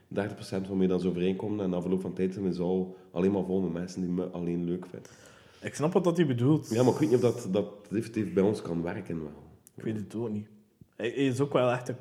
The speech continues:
Speaker 2: categorie apart.
Speaker 1: Ja, hè, ja, je moet er echt voor een zin, hè. Mensen snappen dat niet altijd.
Speaker 2: Ik vind dat fantastisch,
Speaker 1: Ja,
Speaker 2: maar
Speaker 1: ik vind hem ook vrij goed.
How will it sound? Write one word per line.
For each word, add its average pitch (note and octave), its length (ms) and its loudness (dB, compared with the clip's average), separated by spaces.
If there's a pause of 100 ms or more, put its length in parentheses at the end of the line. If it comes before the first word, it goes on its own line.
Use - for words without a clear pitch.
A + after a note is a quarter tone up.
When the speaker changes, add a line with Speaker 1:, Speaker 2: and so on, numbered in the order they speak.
Speaker 2:
categorie A#2+ 500 0
apart. A#2 480 -4
Speaker 1:
Ja, C3+ 280 8
hè, D3 160 2
ja, A2+ 260 4
je A2+ 100 2
moet A2 140 2
er A#2 60 -4
echt A#2+ 100 -6
voor G#2+ 120 0
een F#2 80 4
zin, F#2+ 180 0
hè. F#2 120 2
Mensen F#2+ 360 -6
snappen - 300 -10
dat G#2+ 80 -8
niet G#2+ 100 -6
altijd. A2 240 -6
Speaker 2:
Ik A#2+ 80 -6
vind D#3+ 160 6
dat D#3 120 6
fantastisch, B2+ 640 -2
Speaker 1:
Ja, G#2 160 6
Speaker 2:
maar E3 100 4
Speaker 1:
ik A#2+ 100 2
vind A2 140 2
hem G#2 80 4
ook B2 120 2
vrij G2+ 180 2
goed. B2+ 280 0